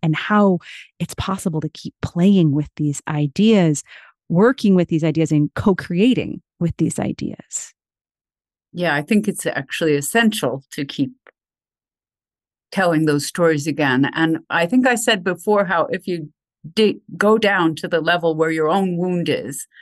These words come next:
Speaker 1: Mm.
Speaker 2: or more than your own wound, because certainly it is more than my own wound, and you write a story from there, then it is going to speak to other people. And Goddess knows I needed Maeve.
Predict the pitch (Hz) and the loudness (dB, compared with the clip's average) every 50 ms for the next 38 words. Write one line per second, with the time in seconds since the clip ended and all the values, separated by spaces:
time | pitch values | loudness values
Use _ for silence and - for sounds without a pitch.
0 | - - - - - - 185 170 170 165 160 160 151 147 139 139 131 123 _ _ | -20 -20 -20 -18 -8 -4 0 0 2 2 2 2 0 0 -2 -4 -8 -10 _ _
1 | - 175 156 156 160 156 170 180 170 156 139 147 143 139 139 139 135 139 139 135 | 0 0 0 0 2 2 2 2 2 2 0 0 0 0 0 0 0 -2 -2 -2
2 | 135 135 131 139 135 135 - 151 - 147 135 - - 160 - - 151 139 135 135 | -2 -2 -2 -2 -4 -4 -6 -6 -4 -4 -4 -2 0 -2 0 0 0 0 0 0
3 | 131 - - 160 160 208 269 269 175 - 147 143 143 139 131 127 151 147 143 135 | 0 -2 -4 0 2 2 2 0 0 -2 -2 -2 -2 -2 -2 -4 -2 -2 -2 0
4 | 131 135 135 135 131 131 131 131 135 135 127 127 135 175 214 - - _ - - | 0 -2 -2 -2 -4 -6 -6 -4 -4 -4 -2 -2 -2 -4 -6 -8 -12 _ -20 -20
5 | - - - - - - - - - - _ _ _ _ _ _ _ - 180 180 | -20 -20 -20 -18 -18 -18 -20 -20 -20 -20 _ _ _ _ _ _ _ -2 0 0
6 | 180 175 170 185 190 190 175 175 170 180 190 170 180 170 - - - 202 190 180 | 0 0 0 0 0 0 2 2 2 2 0 -2 -2 -4 -4 -4 -2 0 0 0
7 | 185 175 - 190 165 170 170 165 202 208 190 180 165 170 170 170 170 170 226 320 | 0 -2 -4 -4 -4 -4 -2 0 2 2 2 2 2 0 0 0 0 0 0 -2
8 | 381 - - - - 175 165 165 165 160 - - 196 175 - - 143 - - - | -2 -2 -4 -4 -2 -2 -2 -2 -4 -6 -8 -8 -8 -8 -8 -8 -12 -10 -4 -4
9 | 214 208 214 - - - - 156 147 160 156 165 - - - 160 - - - 135 | -4 -4 -2 -4 -4 -2 -2 0 0 0 0 -2 -4 -6 -8 -8 -6 -4 -4 -4
10 | 135 - - _ _ _ - 180 196 196 196 185 - _ _ _ _ _ _ _ | -4 -4 -8 _ _ _ -4 -2 0 0 -2 -4 -8 _ _ _ _ _ _ _
11 | - 185 165 202 247 302 381 381 359 - - 233 254 262 254 240 220 208 185 196 | -2 0 2 2 0 0 0 0 0 2 2 2 4 4 4 2 2 2 0 0
12 | 233 220 208 190 185 214 208 208 180 151 151 156 160 208 277 269 - - - - | 2 2 0 0 0 0 0 0 -2 -2 -4 -4 -4 -2 -4 -4 -6 -10 -12 -14
13 | 131 - | -16 -18